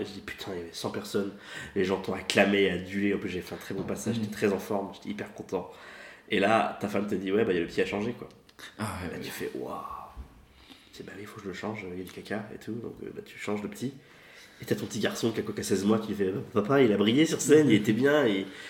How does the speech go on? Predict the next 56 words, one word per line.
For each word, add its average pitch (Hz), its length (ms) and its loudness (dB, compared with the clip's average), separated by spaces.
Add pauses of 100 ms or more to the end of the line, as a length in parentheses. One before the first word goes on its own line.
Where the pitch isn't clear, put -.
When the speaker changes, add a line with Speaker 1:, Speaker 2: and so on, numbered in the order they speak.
(280)
Speaker 1:
et 92 80 0
il 95 260 0
avait 98 140 2
des 101 100 6
gens 135 220 6
et 120 60 2
tout, 135 120 0
puis 101 140 -4
le 87 40 -10
gamin 104 200 6
comprend 95 160 0
pas - 80 -12
ce - 80 -12
que - 40 -10
tu - 120 -4
dis, 104 100 6
Speaker 2:
<laughs> - 240 10
Speaker 1:
et, 104 540 10
et, - 0 -
et, 110 240 4
et, 127 280 2
et 120 40 4
puis 139 160 2
c'est 117 280 2
tout. 170 80 2 (480)
Oh, - 40 -8 (340)
c'est - 160 -4
vrai 101 80 2
que 104 80 -2
c'est, 98 180 -2
mais 104 100 0
t'es 104 120 -6
complètement, 104 420 -2
moi, 90 120 -4
je... 101 160 -8
ce - 100 -8
que - 120 -8
je 87 80 -8
dis, 113 180 0
hein, 104 120 0
je 95 60 -4
suis - 200 -6 (100)
complètement - 420 -2
schizophrène, 104 520 -6
hein. 101 60 -10 (300)
Speaker 2:
C'est - 240 -10
ouf, - 400 -6
mais 104 80 2
ce 104 160 0
moment-là, 104 420 4
Speaker 1:
J'ai 107 120 2
Speaker 2:
on - 20 4
en 90 40 2
parle 98 180 6 (160)
Speaker 1:
plein - 40 2
Speaker 2:
rarement, 120 400 6